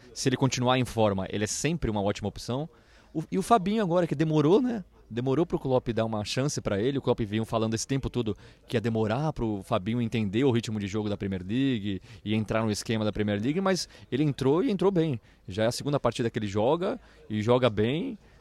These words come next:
é, sendo elogiado pelo Klopp, sendo elogiado pela torcida. E o Salah voltando a jogar bem, né? Eu, eu, era engraçado porque o Salah não tava jogando tão bem, mas os números dele, dele continuavam bons.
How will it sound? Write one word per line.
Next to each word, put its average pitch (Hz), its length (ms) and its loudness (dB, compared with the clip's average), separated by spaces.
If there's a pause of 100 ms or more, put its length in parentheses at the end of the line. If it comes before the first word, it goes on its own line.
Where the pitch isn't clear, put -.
(140)
é, 95 400 -2
sendo 117 200 -2
elogiado 117 420 2
pelo 107 160 -2
Klopp, 139 340 4
sendo 127 220 -4
elogiado 110 340 -2
pela 107 160 -4
torcida. 151 600 -2 (440)
E 135 140 0
o 180 40 2
Salah 185 320 2
voltando 190 380 -2
a 202 60 2
jogar 196 220 0
bem, 156 140 2
né? 127 140 -2 (300)
Eu, 139 180 -2
eu, 120 120 0 (120)
era - 180 0
engraçado 170 440 2
porque - 100 -8
o 143 60 -2
Salah 151 280 2
não 147 140 -6
tava 180 220 2
jogando 127 240 0
tão 117 160 0
bem, 143 240 0
mas 139 180 4
os 147 80 -2
números 175 300 2
dele, 143 240 2
dele 143 200 0
continuavam 180 460 2
bons. 104 400 -2